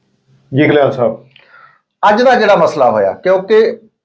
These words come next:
Speaker 2: ਬਿਲਕੁਲ ਜਿਹੜੀ ਹੱਦ ਹੋ ਗਈ ਬਰਾੜ ਸਾਹਿਬ, ਪਹਿਲਾਂ ਜਿਹੜੇ ਹੈਗੇ ਆ ਹਰਪ੍ਰੀਤ ਸਿੰਘ ਹੋਰਾਂ ਨੂੰ ਲਾਂਭੇ ਕਰਤਾ,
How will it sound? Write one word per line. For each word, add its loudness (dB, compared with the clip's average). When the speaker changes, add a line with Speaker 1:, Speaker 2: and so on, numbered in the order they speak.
Speaker 2:
ਬਿਲਕੁਲ 0
ਜਿਹੜੀ 0
ਹੱਦ -2
ਹੋ -2
ਗਈ -8
ਬਰਾੜ -2
ਸਾਹਿਬ, -2
ਪਹਿਲਾਂ 2
ਜਿਹੜੇ 0
ਹੈਗੇ 2
ਆ 0
ਹਰਪ੍ਰੀਤ -6
ਸਿੰਘ -4
ਹੋਰਾਂ 0
ਨੂੰ 0
ਲਾਂਭੇ 0
ਕਰਤਾ, -4